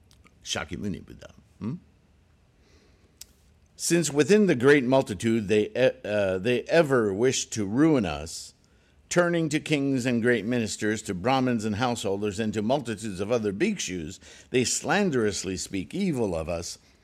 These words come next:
saying, "These fellows of wrong views preach arguments of external paths. Out of veneration for the Buddha,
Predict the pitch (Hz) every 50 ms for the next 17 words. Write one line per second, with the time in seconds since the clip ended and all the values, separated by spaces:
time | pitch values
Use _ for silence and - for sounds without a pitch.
0 | _ _ _ - - - 151 139 135 127 123 117 117 160 180 147 - - - -
1 | 147 147 143 139 135 135 135 131 117 95 - - - _ _ _ - 117 110 95
2 | 95 98 120 147 143 131 131 127 120 101 113 131 127 120 117 113 110 - - -
3 | 135 143 127 98 - - - 131 139 139 123 127 127 123 120 117 110 - - -
4 | 131 120 107 117 - - - - - 190 190 156 131 120 101 85 85 92 82 80
5 | 80 82 90 98 95 - - _ _ _ _ _ _ _ _ _ _ _ _ _
6 | _ _ _ _ - 120 127 131 123 123 117 110 104 - - _ _ - 92 117
7 | 175 208 214 190 180 180 175 151 - - 104 90 87 80 - 98 87 82 80 90
8 | 127 143 131 139 131 123 110